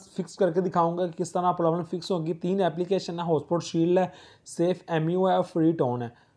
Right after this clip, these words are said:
दोनों एप्लीकेशन आपके मोबाइल पे इंस्टॉल होना लाजमी है। तो करूँगा सेफ एम यू को on यहाँ से। सबसे पहले अब मैंने कोई भी वीपीएन को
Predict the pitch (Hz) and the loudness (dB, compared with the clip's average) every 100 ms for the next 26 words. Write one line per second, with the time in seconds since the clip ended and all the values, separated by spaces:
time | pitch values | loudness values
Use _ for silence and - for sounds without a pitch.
0 | _ 143 139 165 196 208 196 185 180 175 | _ -2 2 4 4 4 4 0 -4 -4
1 | 196 180 170 - 180 156 160 160 175 175 | -2 0 0 0 0 2 2 0 -4 -4
2 | 160 - 156 170 147 160 180 151 127 123 | -6 0 2 2 0 0 4 6 4 2
3 | 135 120 - - _ _ - 160 151 185 | -6 -8 -12 -20 _ _ -2 -2 2 0
4 | 190 190 190 185 180 175 170 185 175 180 | 2 0 2 2 2 -2 -2 -4 -4 -4
5 | 170 170 196 190 190 185 180 - _ - | 2 2 2 0 0 0 -4 -4 _ -16
6 | - 180 175 208 180 190 190 - 156 180 | 0 0 2 0 2 2 2 -2 -4 -2
7 | 180 185 180 170 170 185 160 170 165 180 | -2 -2 0 2 2 2 2 0 0 -2
8 | 180 165 196 | -2 -2 -2